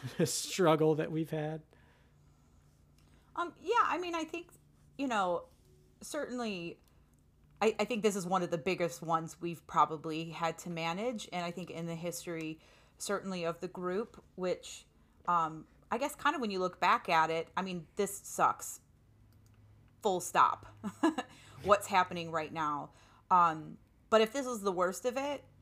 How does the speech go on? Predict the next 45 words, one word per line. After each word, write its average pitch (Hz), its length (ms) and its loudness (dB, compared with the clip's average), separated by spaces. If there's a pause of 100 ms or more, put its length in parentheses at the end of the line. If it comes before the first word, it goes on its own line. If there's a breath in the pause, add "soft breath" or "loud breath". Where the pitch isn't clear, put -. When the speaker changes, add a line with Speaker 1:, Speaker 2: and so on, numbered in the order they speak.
(1400)
Speaker 2:
that 208 180 -2
kinda 226 160 0
makes 202 240 -2
me 214 80 4
<laughs> - 220 -6
feel - 80 2
good 254 280 4
for, 185 200 0
like, 175 220 0
what's 175 260 0
coming 160 360 -6
up, - 280 0
you 165 120 -6
know 156 120 -6
what 156 120 -6
I 151 80 -8
mean? 151 320 -10 (460 loud breath)
Um, 156 440 2 (280 soft breath)
I - 60 -6
mean, 269 140 2
I, 269 160 6
I, 262 60 4 (140)
I 294 40 0
think 254 220 -6 (100)
the, 196 240 -2 (360)
probably 254 360 4
some 254 120 -2
of 220 60 -2
the 202 60 4
hardest 202 380 0
moments 190 400 -4
I, 175 160 0 (760)
for 214 120 4
me, 220 540 -4
I 196 100 4
can't 185 200 -4
speak 180 180 -6
for 175 100 0
everybody 175 380 -2
in 170 80 -6
the 165 60 -6
group, 185 320 -4
but 175 140 -2
it's 165 160 -4
like 156 220 -2